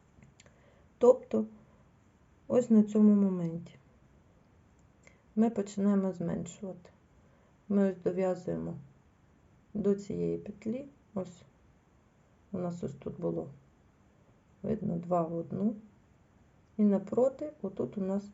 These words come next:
буде зменшення. Сюди дов'язуємо самостійно. Так, ось дов'язали. Як ми робимо зменшення? Так само, як робили там збільшення. Через одне пет-, через одну петлю. Одну петлю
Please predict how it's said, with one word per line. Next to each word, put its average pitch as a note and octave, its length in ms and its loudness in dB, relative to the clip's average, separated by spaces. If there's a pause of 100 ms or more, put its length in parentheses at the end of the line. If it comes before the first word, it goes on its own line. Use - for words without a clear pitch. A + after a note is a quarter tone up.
буде F3 200 -8
зменшення. E3 520 -14 (1200)
Сюди A#3 220 -4
дов'язуємо F#3+ 540 -4
самостійно. F3 680 -8 (1900)
Так, G#3+ 220 0
ось A#3+ 160 4
дов'язали. G3+ 680 2 (560)
Як A3+ 280 4
ми G#3 160 8
робимо G#3+ 300 8
зменшення? F3 580 0
Так B3 220 2
само, C#4+ 280 4
як A3+ 200 4
робили G#3+ 340 6
там F#3+ 260 0
збільшення. F3+ 600 -6
Через A#3 360 6
одне G#3 300 6
пет-, G3+ 460 -6
через A#3+ 280 4
одну G3+ 240 4
петлю. F#3+ 400 -4
Одну A3+ 400 8
петлю F3+ 500 -4